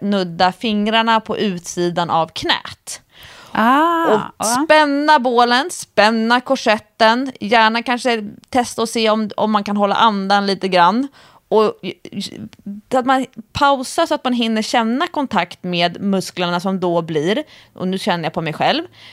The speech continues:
Speaker 1: mellan den nedre revbensbågen på utsidan av kroppen
Speaker 2: Mm.
Speaker 1: och höftbenskammen som ju också då blir utsidan på kroppen. Den tycker jag är jättebra.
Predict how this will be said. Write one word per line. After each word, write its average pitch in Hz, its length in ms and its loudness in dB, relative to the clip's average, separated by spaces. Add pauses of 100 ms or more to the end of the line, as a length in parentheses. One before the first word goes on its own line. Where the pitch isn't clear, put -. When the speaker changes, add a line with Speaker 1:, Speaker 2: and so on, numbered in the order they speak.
(340)
Speaker 1:
mellan 285 540 2
den 262 220 0
nedre 269 480 0
revbensbågen 185 1300 -2
på 208 200 -4
utsidan 202 600 -2
av 185 60 -4
kroppen 196 500 -2 (360)
Speaker 2:
Mm. 214 400 4
Speaker 1:
och 214 360 0 (120)
höftbenskammen 180 1500 -2 (280)
som 190 260 -4
ju 175 80 0
också 170 240 -6
då 170 140 -2
blir 165 140 -4
utsidan 156 600 -4
på 160 80 -12
kroppen. - 420 -8 (560)
Den 220 480 2
tycker 175 280 -4
jag 165 100 2
är 165 40 2
jättebra. 165 500 0